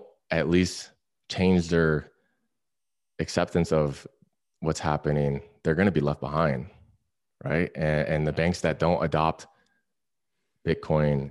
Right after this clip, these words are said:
Speaker 1: and crypto for payments and have, um, the ability to let their clients have exposure to it, they're gonna lose clients because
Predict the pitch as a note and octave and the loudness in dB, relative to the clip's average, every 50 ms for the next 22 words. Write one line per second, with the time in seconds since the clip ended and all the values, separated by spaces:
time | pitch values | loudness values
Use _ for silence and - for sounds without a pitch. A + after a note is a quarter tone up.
0 | - - D2 D2 C#2 C#2 C#2 C#2 - - - - D#2 - - D#2 D2 C#2+ C#2+ C#2+ | -8 -6 -4 -2 -2 -2 -4 -6 -10 -6 -4 -2 -2 0 0 2 2 4 2 2
1 | C#2 C#2 - - _ _ _ _ _ - D2 - - D#2+ D#2 D2+ D2+ D2 C#2+ - | 0 -2 -6 -14 _ _ _ _ _ -10 -10 -6 -4 -2 0 0 0 -2 -2 -4
2 | C#2+ C#2 D2 D#2 D2+ D#2 D2+ D2 C#2+ - - _ _ _ _ _ _ _ _ - | -6 -6 -4 -2 0 0 0 -2 -4 -8 -16 _ _ _ _ _ _ _ _ -6
3 | C#2 C#2+ C2+ C#2 C#2+ C2+ D#2+ D2 C#2 D2+ D2+ D2 D2+ D2+ C#2+ - D2+ D2 C#2 C#2 | -4 -2 -2 -2 -2 0 0 2 2 2 2 4 4 2 2 0 0 0 0 0
4 | C#2+ C#2+ C#2+ - - - - _ _ _ - C#2+ C#2 C2 C2 C#2 - - - D2+ | 0 -2 -2 -4 -8 -16 -20 _ _ _ -6 -4 -4 -4 -4 -6 -10 -8 -4 -2
5 | D2+ C#2+ C#2+ C#2 - D2 C#2+ C#2 C2+ - - C#2+ D2+ D2 D2+ C#2+ - - - C#2 | 0 0 0 -2 -2 -2 -4 -4 -4 -2 0 2 2 2 0 -2 -4 -6 -6 -4
6 | C2+ B1 - - _ _ _ _ _ _ _ _ _ _ _ - D#2+ E2 E2+ D#2 | -4 -4 -6 -8 _ _ _ _ _ _ _ _ _ _ _ 0 0 2 2 4
7 | C#2+ D2+ D2+ - - - D#2 D#2+ D2+ C2+ - - C2+ - - C#2+ C#2 C2+ B1+ - | 4 2 2 0 0 -2 0 0 0 0 -2 -6 -8 -6 -4 -2 -2 -4 -4 -8
8 | - | -14